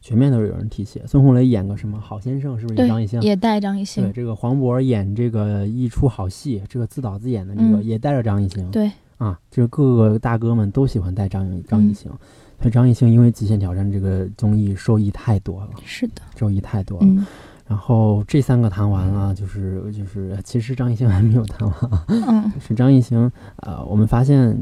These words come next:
Speaker 1: 就是他和流量小生好像，好像自始至终没有沾太多，太多的边儿。啊，那第一个是因为他这个很有礼貌，和吴亦凡这个装逼，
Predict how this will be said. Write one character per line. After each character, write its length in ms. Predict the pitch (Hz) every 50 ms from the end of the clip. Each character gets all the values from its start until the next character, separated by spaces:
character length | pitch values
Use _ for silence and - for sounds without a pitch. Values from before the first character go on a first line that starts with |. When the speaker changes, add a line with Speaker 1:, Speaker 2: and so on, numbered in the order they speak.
| - - -
Speaker 1:
就 100 | - 127
是 100 | - 131 113
他 360 | - - - - 147 147 151
和 340 | 147 - - 104 101 104 107
流 100 | 107 107
量 140 | 120 123
小 160 | 127 - 98 98
生 300 | 87 - 113 113 117 123 - _ _ _ -
好 160 | - - 104
像， 240 | 101 - 147 151 147
好 320 | - - - 110 98 95
像 240 | 104 - 202 214 185
自 180 | 165 - - 156
始 140 | - 113
至 140 | 104 104 104
终 200 | 107 117 117 117
没 160 | 117 110 110
有 140 | 131 135 107
沾 180 | - - 123 127
太 240 | - - - 131 110
多， 220 | 104 104 101 98
太 220 | - - - 143
多 120 | 117 104 98
的 120 | 95 92
边 160 | - 98 90
儿。 100 | 90 113 113 - - - - - - - _ _ _ - - -
啊， 200 | 110 98 95 95 - - -
那 120 | 131 117 110
第 180 | - 127 131 139
一 60 | 139
个 100 | 135 120
是 80 | 117 123
因 80 | 117
为 120 | 117 117 117
他 180 | - - 127
这 80 | 127 131
个 100 | 120 101
很 220 | - - 104 110
有 140 | 113 117 131
礼 180 | 127 117 92 90
貌， 220 | 85 104 117 110
和 200 | - - - 113
吴 160 | 110 110 117
亦 140 | 110 101 101
凡 200 | 95 95 104 113 110
这 120 | 117 113
个 220 | 104 101 101 95
装 240 | 95 - 117 113 113
逼， 240 | 110 113 113 113